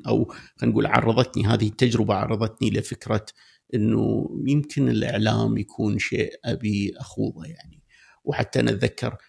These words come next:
في ذيك الفترة بديت أخذت مادتين في، كان توها كلية ال-، الإعلام، آه، ب-، بلشت، فخذيت مبادئ إعلام لمجرد إني يعني مرة ثانية يمكن، يمكن هذا يكون ميل أو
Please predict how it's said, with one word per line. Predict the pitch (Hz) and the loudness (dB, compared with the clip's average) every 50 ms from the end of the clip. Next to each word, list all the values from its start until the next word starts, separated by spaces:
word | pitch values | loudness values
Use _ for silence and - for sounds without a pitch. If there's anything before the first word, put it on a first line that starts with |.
| _ _ _ | _ _ _
في | - 131 123 | 0 2 2
ذيك | 110 104 - - | 4 2 0 -2
الفترة | - - - 110 101 - - - 123 117 113 110 | -6 -2 -2 -2 -2 -2 -4 -2 0 2 2 2
بديت | 107 98 107 101 110 113 104 - - - - - | 0 0 0 0 2 0 0 -2 -6 -10 -6 -6
أخذت | - - - - - - 127 120 - - | -4 -6 -6 -6 -2 0 -2 -2 0 0
مادتين | 123 113 107 107 - 110 - - 120 117 110 107 110 104 | 0 0 0 -2 -4 -8 -2 0 2 2 2 2 0 -2
في، | - - 107 104 104 - _ _ _ _ - | -4 -6 -6 -6 -6 -6 _ _ _ _ -6
كان | - 107 110 - - | -4 -4 -4 -2 2
توها | - 156 156 139 113 101 107 | 4 4 4 4 2 -2 -4
كلية | 107 - - 120 110 107 107 - - - | -4 -4 -4 -2 -2 -2 -4 -4 -8 -12
ال-، | 87 - - _ _ _ - - - _ _ - - | -10 -10 -12 _ _ _ -20 -20 -20 _ _ -2 0
الإعلام، | 107 - - - - - - 104 101 101 107 113 113 113 113 113 107 - - - - - | 0 0 0 -2 -4 -6 -4 -4 -2 -2 -2 -2 0 0 -2 -2 -2 -4 -4 -6 -8 -8
آه، | - - - - - - - - - - | -8 -10 -12 -14 -18 -20 -20 -20 -18 -16
ب-، | 185 - - - - 113 110 | -12 -12 -12 -12 -12 -10 -6
بلشت، | 117 113 113 113 - - 120 - | -4 -2 -2 -2 -2 -4 -6 -6
فخذيت | - 110 104 - - 107 107 107 104 - - | -6 -8 -8 -4 -2 0 0 0 0 -4 -4
مبادئ | 113 110 104 113 107 104 101 - - - - 113 | -4 -2 -2 0 -2 -2 -2 -4 -6 -6 -6 -8
إعلام | 104 104 107 110 110 113 113 110 110 113 - _ _ _ _ _ - | -8 -6 -6 -4 -4 -2 -4 -4 -6 -8 -10 _ _ _ _ _ -2
لمجرد | 123 117 113 113 107 110 107 110 110 98 - | 0 0 2 2 2 2 2 2 0 0 -2
إني | 110 107 107 107 107 - | -2 0 0 0 -2 -2
يعني | - 104 104 104 98 - 107 104 _ _ _ _ _ _ _ - | -4 -6 -8 -8 -8 -10 -10 -12 _ _ _ _ _ _ _ -10
مرة | - 110 107 107 | -6 -4 -4 -4
ثانية | - - - 110 104 104 104 101 - - - - - - - - - - | -4 -4 -2 0 0 0 0 -2 -4 -6 -8 -12 -14 -14 -20 -20 -14 -6
يمكن، | - 127 120 117 - - - 107 107 104 - - | -2 0 0 0 0 -2 -6 -4 -4 -4 0 0
يمكن | 120 117 - - 117 104 | 0 0 0 -2 -4 -2
هذا | 104 104 104 104 | 0 0 2 2
يكون | 104 110 - - 117 107 101 101 | 0 -2 -2 -4 -4 -2 0 0
ميل | 104 104 101 98 95 - - _ - | 0 0 -2 -4 -4 -6 -10 _ -10
أو | 110 - - 107 | -8 -8 -8 -8